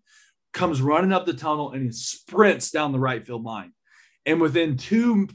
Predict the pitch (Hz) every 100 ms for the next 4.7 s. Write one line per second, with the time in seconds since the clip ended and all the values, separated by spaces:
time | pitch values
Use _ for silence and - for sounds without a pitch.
0 | - 202 180 165 135 123 180 190 156 131
1 | - 185 180 139 147 135 127 143 135 127
2 | 123 147 165 156 131 127 110 175 151 -
3 | - 139 131 143 143 147 131 131 - 156
4 | 151 139 131 127 135 175 120